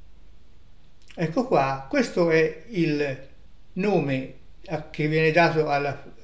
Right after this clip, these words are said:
Fire T V, Fire T V Stick Camera, quindi adesso vado sul cellulare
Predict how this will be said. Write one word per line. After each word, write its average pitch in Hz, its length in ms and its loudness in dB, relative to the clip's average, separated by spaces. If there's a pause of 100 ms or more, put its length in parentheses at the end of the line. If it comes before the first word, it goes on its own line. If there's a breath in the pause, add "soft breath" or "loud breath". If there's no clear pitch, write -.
(120)
Fire 170 340 4
T 151 140 0
V, 151 340 -2
Fire 151 240 2
T 147 120 -4
V 156 120 -2
Stick 151 460 -4
Camera, 139 640 0 (320 loud breath)
quindi 233 320 4
adesso 240 460 6
vado 165 280 6
sul 151 360 0
cellulare 170 840 2